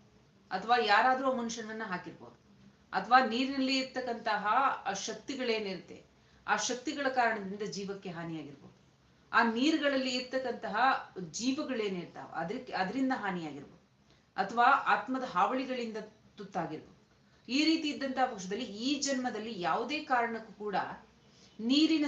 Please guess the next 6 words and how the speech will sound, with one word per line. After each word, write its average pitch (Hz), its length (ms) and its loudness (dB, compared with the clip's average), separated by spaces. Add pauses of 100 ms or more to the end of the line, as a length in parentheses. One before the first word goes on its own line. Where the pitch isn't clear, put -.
(120)
ಸಮೀಪ, 214 380 -4 (1300)
ನೀರಿನಲ್ಲಿ 269 600 2 (140)
ಕ್ರೀಡೆಗಳನ್ನ 247 680 0
ಆಡ್ತಕ್ಕಂಥದ್ದಕ್ಕೆ, 165 920 -6 (540)
ಅಥವಾ 220 240 -4
ಪ್ರವಾಸ 240 380 6